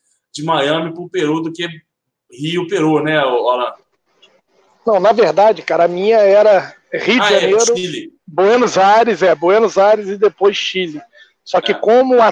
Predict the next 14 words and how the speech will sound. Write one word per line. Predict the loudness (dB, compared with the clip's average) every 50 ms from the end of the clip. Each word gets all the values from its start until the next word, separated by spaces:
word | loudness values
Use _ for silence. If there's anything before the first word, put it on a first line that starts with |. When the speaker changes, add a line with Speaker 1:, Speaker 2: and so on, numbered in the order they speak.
| 0 _ _
Speaker 2:
tam | 0 2 2 2 0 -2 -2
acabou | -2 -2 0 0 0 0 0 2 2 2 4
alocando | 4 4 2 2 0 _ 0 2 2 2 2 2 2
aí | 2 2 2 0 -2 -2 -2 _ _ _ _ _ _
as | -2 -2 -2
pessoas | 0 0 0 0 0 0 2 4 4 4 2 0 -2
dentro | -2 0 0 0 0 -2 -10 -2
da | 0 2 2 2
possibilidade | 0 _ 0 0 0 -2 -8 -6 -4 -4 -4 0 2 4 4 4 2 0
da | 0 0 2
malha | 2 2 2 4 4
aérea, | 4 6 6 4 4 2 -2 -6 _ _ _ _ _ _ _
eles | -6 -4 -4 -4 -8 -6
me | -4 -4 -4